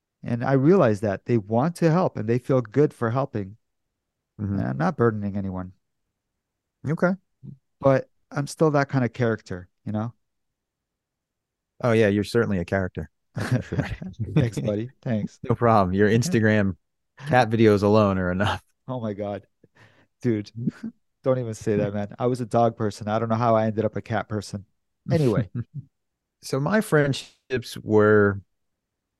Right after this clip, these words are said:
Speaker 2: pretty, uh, geographic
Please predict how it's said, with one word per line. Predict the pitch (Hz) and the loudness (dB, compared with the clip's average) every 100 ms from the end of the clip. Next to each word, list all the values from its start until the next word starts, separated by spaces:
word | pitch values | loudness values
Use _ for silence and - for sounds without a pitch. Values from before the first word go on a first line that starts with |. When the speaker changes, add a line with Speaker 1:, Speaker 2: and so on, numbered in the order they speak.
| - | -2
Speaker 2:
pretty, | 175 180 170 160 135 - _ _ _ _ - | 2 2 2 0 -2 -8 _ _ _ _ -16
uh, | - 143 147 - - - - | -12 -12 -12 -14 -16 -20 -10
geographic | 123 139 127 117 120 113 113 110 | 0 2 4 4 4 2 -2 -4